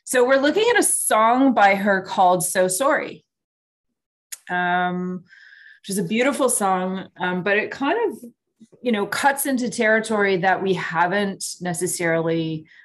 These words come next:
had a chance to really dig into yet, um, all around apologies, you know, which weirdly enough is a very controvers-, controversial thing these days.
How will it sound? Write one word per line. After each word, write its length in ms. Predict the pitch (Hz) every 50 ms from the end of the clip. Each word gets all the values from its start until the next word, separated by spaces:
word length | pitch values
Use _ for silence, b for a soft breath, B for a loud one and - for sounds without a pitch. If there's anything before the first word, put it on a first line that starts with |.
| B B
had 160 | - 185 170
a 40 | 170
chance 340 | 165 - 180 170 165 160 -
to 100 | - 170
really 240 | 160 165 160 156 156
dig 220 | 156 165 160 165
into 280 | 202 208 202 - 196 170
yet, 440 | 165 156 156 151 151 151 - - - b b b b b b _ _
um, 440 | 175 180 185 180 180 180 180 185 - -
all 240 | 208 220 254 294 302
around 480 | 269 247 240 240 240 240 233 233 202 220 - -
apologies, 1080 | - - 185 208 240 277 302 226 - - 160 - 175 165 - - - - - - _ _ _ _ _ _ _ _ _
you 100 | 180 175
know, 300 | 170 170 180 175 175 175 127 - 151 -
which 400 | 165 175 208 208 208 - - - 180
weirdly 500 | 185 190 233 262 294 302 302 302 294 285
enough 260 | 269 269 277 285 269
is 100 | 226 214
a 40 | 190
very 200 | 233 240 247 240
controvers-, 800 | 240 - 226 220 226 - 220 - 202 220 214 208 214 - - - - _
controversial 540 | - - 208 214 226 196 208 202 208 196 185
thing 260 | - 185 175 160 147
these 200 | 143 - 165 -
days. 440 | - 147 101 87 - - - -